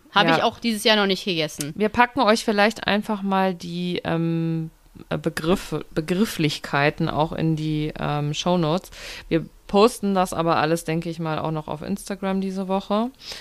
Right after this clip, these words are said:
Speaker 2: Äh, nur es haben ja nicht alle Instagram.
Speaker 1: So, Top drei. Beyond Meat, Bratwurst, Better, Hirtenkäse.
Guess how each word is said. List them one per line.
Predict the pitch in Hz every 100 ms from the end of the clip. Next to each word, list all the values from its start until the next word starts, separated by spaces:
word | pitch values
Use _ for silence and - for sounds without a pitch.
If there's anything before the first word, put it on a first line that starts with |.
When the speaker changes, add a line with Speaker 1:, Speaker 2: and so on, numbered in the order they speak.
| - -
Speaker 2:
Äh, |
nur | 175 170
es | 170
haben | 160
ja | 139
nicht | 139
alle | - 135
Instagram. | 131 - 147 - _ _ -
Speaker 1:
So, | 254 254
Top | 254 - 254 -
drei. | 208 214 175 165 -
Beyond | 220 220 214
Meat, | 226 262 269 - - - - - - - - -
Bratwurst, | 175 175 - 165 165 -
Better, | 202 208
Hirtenkäse. | 214 202 202 190 170 170 160 156 170